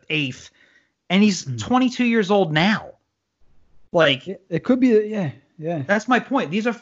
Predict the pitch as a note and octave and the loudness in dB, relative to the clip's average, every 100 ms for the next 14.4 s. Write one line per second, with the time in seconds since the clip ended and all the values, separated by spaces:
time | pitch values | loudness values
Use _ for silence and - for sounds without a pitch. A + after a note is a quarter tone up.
0 | _ F3+ A3 A#3 A3+ - - F#3 F#3 - | _ -6 -2 -2 -4 -12 -20 -18 -12 -2
1 | G3 E3 - A3 B3 A#3 G#3 F#3+ F3+ - | -2 -2 0 2 6 4 4 0 -4 -2
2 | F3+ D#3 D3+ D#3+ F#3 F#3+ F#3+ G3 F#3+ F#3+ | -2 -2 0 4 4 4 2 0 0 0
3 | C#3 B2 D3+ D3 E3 F3+ F3+ - - _ | -6 -4 2 4 2 -2 -6 -8 -20 _
4 | _ _ _ - B3 A3+ A3 - G3+ C3 | _ _ _ -4 -2 0 -2 -2 -4 -2
5 | F3 D3 A2+ - _ _ _ E3 F#3+ A3 | -4 -4 -6 -20 _ _ _ -2 0 2
6 | G3+ F3+ E3+ F3+ D#3+ D3+ D3 C#3+ A#2+ _ | 2 0 0 -2 -2 -4 -2 -2 -4 _
7 | _ _ - C#3+ C3+ D#3 D#3+ E3 D#3 - | _ _ -4 -4 -4 -10 -12 -10 -10 -12
8 | A3 D#3+ F#3 - G3+ F#3+ - - F#3 F#3 | -12 -6 -6 -4 -4 -4 -6 -6 -2 -4
9 | - F#3 F3+ C3+ B2 A#2 A2+ - F3 F3+ | -4 -6 -4 -6 -6 -8 -8 -6 -4 -4
10 | E3 E3+ D3 D3+ F3+ F#3 B2 G2 E2 - | 0 0 0 2 0 0 -4 -8 -12 -20
11 | _ _ _ - D#3 C#3+ B2+ B2+ _ _ | _ _ _ -4 2 2 2 -6 _ _
12 | _ _ _ - D#3 D3+ C#3 A3 D#3 F3 | _ _ _ -14 -6 -4 -2 -2 -2 0
13 | G3+ D#3 F3+ F3+ F3+ F#3+ D#3 D#3 F#3+ E3 | -2 0 0 -2 0 0 0 0 0 -2
14 | F#3+ C4+ - - | -4 -4 -6 -18